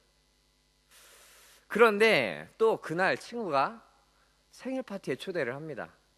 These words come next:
그럼 생일 파티에 쫄래쫄래 따라가는 것이죠. 맛있는 음식이 있고 아이들이 신나게 노는데,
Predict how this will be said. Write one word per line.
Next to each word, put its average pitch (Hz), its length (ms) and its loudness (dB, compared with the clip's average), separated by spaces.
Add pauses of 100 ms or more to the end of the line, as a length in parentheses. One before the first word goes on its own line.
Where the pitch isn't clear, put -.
(640)
그럼 170 200 -10
생일 233 260 -6
파티에 175 480 -6 (420)
쫄래쫄래 156 540 -4
따라가는 120 520 -4
것이죠. 95 400 -12 (680)
맛있는 220 720 4 (260)
음식이 202 420 -2
있고 131 480 -2 (200)
아이들이 185 340 4
신나게 240 440 0
노는데, 156 640 -2